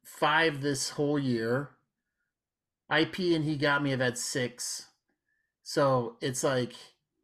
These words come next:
yeah, I mean, everyone's pretty busy except Hawk Attack's only had one trade, and it was in the offseason. He's the only franchise not to trade during the season so far.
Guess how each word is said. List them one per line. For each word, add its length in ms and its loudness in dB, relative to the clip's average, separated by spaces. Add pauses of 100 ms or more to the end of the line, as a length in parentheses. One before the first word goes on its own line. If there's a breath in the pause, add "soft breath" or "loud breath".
(380)
yeah, 180 2
I 120 -6
mean, 220 -2
everyone's 520 6
pretty 300 0
busy 400 0
except 360 0
Hawk 240 0
Attack's 340 0
only 160 2
had 180 0
one 220 -2
trade, 260 0
and 120 -4
it 60 -2
was 140 -2
in 120 -4
the 60 -4
offseason. 440 -8
He's 120 -12
the 120 -10
only 480 0
franchise 600 -2
not 460 0
to 100 -4
trade 460 -4
during 240 -4
the 60 -14
season 380 -12
so 220 -14
far. 300 -18